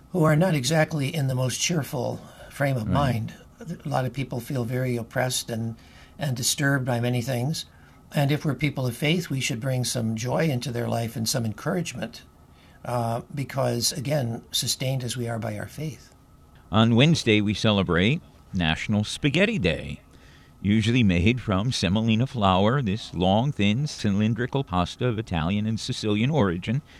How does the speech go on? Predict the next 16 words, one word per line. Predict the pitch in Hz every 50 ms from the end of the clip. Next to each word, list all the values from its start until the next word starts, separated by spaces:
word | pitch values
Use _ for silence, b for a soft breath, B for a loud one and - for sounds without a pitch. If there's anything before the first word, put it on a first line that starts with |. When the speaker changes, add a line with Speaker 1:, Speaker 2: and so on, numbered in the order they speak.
| B B B B B
Speaker 2:
has | 107 107 101 98
been | 98 87 82 98 120 156
a | 156
worldwide | 107 95 98 110 113 127 135 127 92 95 98 113 131 127 -
favorite | - 120 107 101 98 120 147 147
for | - 160
ages. | 175 202 277 294 214 - - 143 - - B B B B B -
Many | 123 156 190
varieties | 113 104 113 113 160 202 196 139 98 82 85 76 -
of | - -
pasta | - - 78 71 - - - 85 76
dishes, | 64 73 71 - - - - - - - B B B B B B B B B B
from | B - 113 92 87 87 78 76 78 -
spaghetti | - - - 87 101 101 95 95
alla | 92 87 80 78
carbonara | - - 90 80 71 85 80 87 107 131 156 170 170 165 156 -